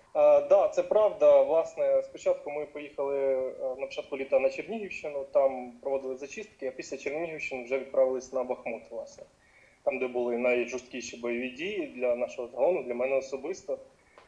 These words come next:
Е, там без втрат вже не обійшлося, там було дуже гаряче, постійно, постійні атаки ворога, постійне відбиття, утримування позицій. В основному ми займалися один раз,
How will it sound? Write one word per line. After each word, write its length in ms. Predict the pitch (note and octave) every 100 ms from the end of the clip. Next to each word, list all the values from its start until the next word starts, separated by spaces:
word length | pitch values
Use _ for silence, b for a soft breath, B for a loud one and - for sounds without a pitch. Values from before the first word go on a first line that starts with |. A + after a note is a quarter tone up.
| b -
Е, 360 | - A#2+ - - -
там 480 | C#3 B2+ B2 -
без 140 | B2+ B2
втрат 200 | C#3+ C3
вже 160 | C3+
не 80 | B2+
обійшлося, 720 | B2 B2 - F3 F#3+ C3+ B2 -
там 300 | C3+ A#2+ A#2+
було 240 | A#2+ A#2
дуже 280 | F2+ - B2+
гаряче, 400 | C#3+ F3+ - C3+
постійно, 760 | - - - D#3+ D3+ C3 B2 A#2+
постійні 380 | B2+ - C3 B2
атаки 340 | A#2+ A#2+ -
ворога, 340 | C#3+ F#3 D3+ C3
постійне 360 | - - B2
відбиття, 680 | A#2 - A#2+ A#2+ F3 F3 D3+
утримування 720 | - - C#3 C3+ B2 B2 B2
позицій. 640 | A#2+ C3+ C#3 F#3+ - D3 C3
В 60 |
основному 600 | B2+ C3+ C3 B2+ B2+ B2
ми 60 | B2
займалися 560 | B2+ C3 B2+ B2 A#2+ B2+
один 200 | C3+ B2+
раз, 320 | B2 A#2+